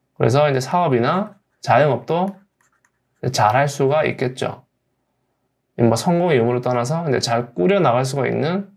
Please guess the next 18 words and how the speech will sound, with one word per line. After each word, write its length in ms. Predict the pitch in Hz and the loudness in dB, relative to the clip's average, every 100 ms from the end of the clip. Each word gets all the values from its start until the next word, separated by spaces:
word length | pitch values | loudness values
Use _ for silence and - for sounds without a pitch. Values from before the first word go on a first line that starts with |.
| - | -2
깜냥이 320 | 175 202 135 | 0 2 0
되는 220 | - 113 | -2 -4
거죠. 360 | 104 - 127 - _ _ _ _ _ _ _ _ _ | -6 -8 -10 -12 _ _ _ _ _ _ _ _ _
뭐 140 | 165 | -6
그게 240 | 127 147 196 | 0 2 4
아니더라도 460 | 170 175 190 175 | 2 2 0 0
어디서든 560 | 135 123 143 160 156 147 | 0 0 -2 -2 -2 -2
이게 120 | 131 | -2
좀 180 | 131 113 | -2 -6
본보기가 640 | - 123 123 147 190 185 | -4 0 2 2 2 2
되는 260 | 131 120 120 | 0 0 0
일을 420 | 113 156 202 - _ _ _ _ _ _ _ _ _ _ | 0 -2 -4 -8 _ _ _ _ _ _ _ _ _ _
이제 100 | 123 | -2
찾아서 400 | - 185 208 190 | 2 2 2 2
하는 240 | 170 190 | 0 2
게 160 | 180 170 - _ | 0 -2 -6 _
잘 200 | 151 156 | 0 2
어울리죠. 580 | 120 151 143 151 139 | 0 0 -2 -6 -8